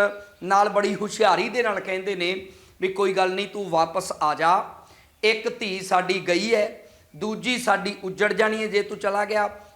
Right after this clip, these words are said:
ਇਸ ਕਰਕੇ ਤੂੰ ਵਾਪਸ ਆ ਜਾ।" ਤੇ ਜਦੋਂ ਇਹ ਵਾਪਸ ਆਉਂਦਾ ਹੈ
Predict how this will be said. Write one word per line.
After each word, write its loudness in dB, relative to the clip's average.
ਇਸ 2
ਕਰਕੇ 0
ਤੂੰ -6
ਵਾਪਸ 0
ਆ 4
ਜਾ।" 0
ਤੇ 4
ਜਦੋਂ 2
ਇਹ 4
ਵਾਪਸ 2
ਆਉਂਦਾ 4
ਹੈ 0